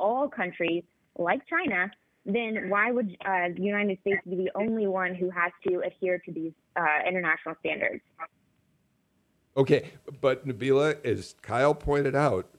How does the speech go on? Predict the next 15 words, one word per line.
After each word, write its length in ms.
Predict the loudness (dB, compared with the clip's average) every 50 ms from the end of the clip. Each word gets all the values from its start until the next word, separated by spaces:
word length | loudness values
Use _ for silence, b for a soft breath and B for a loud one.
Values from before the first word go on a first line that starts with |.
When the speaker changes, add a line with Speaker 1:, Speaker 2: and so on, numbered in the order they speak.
| _ _
Speaker 2:
President 600 | -6 -2 -2 0 0 0 0 2 0 0 0 2
Biden, 560 | 2 4 4 4 2 0 -6 -10 -10 -10 -12 -14 -16 -18 _ _ _
in, 260 | -6 -4 -4 -4 -8 -12 -8 -6
in 160 | -4 -2 -2
a 80 | -2
direct 720 | -2 -4 -4 -2 -2 -2 -2 -2 -2 0 0 0 -2 -4 -6
rebuke 800 | -4 -2 -2 -2 -4 -8 -12 -8 -4 -2 0 0 0 -2 -4 -4
of 240 | -4 -4 -4 -4 -2
Donald 400 | 0 0 2 0 0 -2 -4 -6
Trump's 480 | -12 -6 -2 -2 0 0 -2 -6 -10
administration, 920 | -12 -8 -6 -6 -6 -6 -8 -10 -6 -2 0 0 0 0 -2 -6 -8 -8 -10 -12 -10
has 240 | -8 -8 -6 -8 -6
said, 280 | -4 -4 -4 -4 -6 -10
said 360 | -12 -2 2 2 2 2 2
repeatedly 920 | -2 -6 -4 -6 0 0 2 4 4 2 2 2 0 0 2 2 0 -2